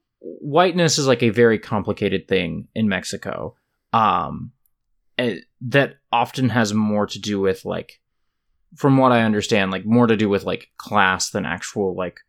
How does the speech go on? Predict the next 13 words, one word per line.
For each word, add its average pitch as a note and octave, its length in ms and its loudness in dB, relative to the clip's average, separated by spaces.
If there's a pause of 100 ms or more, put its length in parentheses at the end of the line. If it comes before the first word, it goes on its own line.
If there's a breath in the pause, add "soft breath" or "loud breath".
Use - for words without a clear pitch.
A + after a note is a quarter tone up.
(480)
skin A#2 340 0
tone B2+ 240 2
a C3 60 2
lot C3 160 0
of C#3 60 0
the C#3 60 -2
time. C#3+ 480 -6 (640)
Um, G2+ 560 2 (380)
and, A#2+ 160 6
like, A2 240 0 (840)
proximity C#3 720 2
to, A#2 320 2
like, F#2+ 380 -2